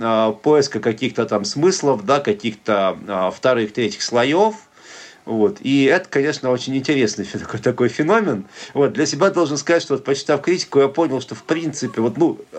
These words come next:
она не сильно, а, отличается от тех мыслей, которые лично у меня возникают в связи с этим романом. Но, в общем, кое-какие мысли я смог додумать благодаря тому, что, вот, почти,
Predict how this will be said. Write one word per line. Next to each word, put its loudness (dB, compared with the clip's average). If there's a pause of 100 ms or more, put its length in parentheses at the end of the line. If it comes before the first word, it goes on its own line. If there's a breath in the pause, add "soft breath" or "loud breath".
(180)
она 2
не -4
сильно, 0 (160)
а, -6
отличается 0
от 0
тех -6
мыслей, 2
которые 0
лично -6
у -2
меня 0
возникают -2
в -20
связи -6
с -12
этим -6
романом. 0 (460 loud breath)
Но, 4
в -4
общем, -6
кое-какие 0
мысли 0
я 4
смог -2
додумать 0
благодаря 0
тому, -4
что, -8
вот, -4
почти, -6